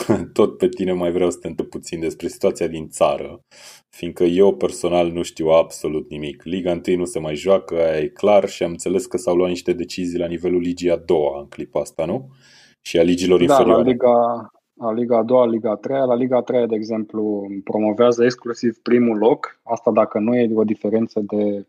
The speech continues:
Speaker 2: trei puncte sau sub trei puncte între primele două sau trei clasate. Uh, din ce am înțeles, nu retrogradează nimeni.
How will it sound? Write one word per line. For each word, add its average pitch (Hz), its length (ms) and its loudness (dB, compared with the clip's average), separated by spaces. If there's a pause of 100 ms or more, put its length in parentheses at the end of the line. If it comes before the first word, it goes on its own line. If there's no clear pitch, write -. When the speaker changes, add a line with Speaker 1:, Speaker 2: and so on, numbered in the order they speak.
Speaker 2:
trei 107 260 2
puncte 104 440 -2
sau 87 340 -6
sub 104 260 0
trei 95 200 0
puncte 101 340 -2
între 98 480 -2 (360)
primele 110 420 4
două 104 300 2
sau 95 180 -6
trei 107 200 -2
clasate. 98 760 -2 (720)
Uh, 113 480 4 (640)
din 117 180 0
ce 123 120 2
am 139 140 4
înțeles, 123 720 0 (140)
nu 117 220 -2
retrogradează 113 680 -2
nimeni. 110 460 -6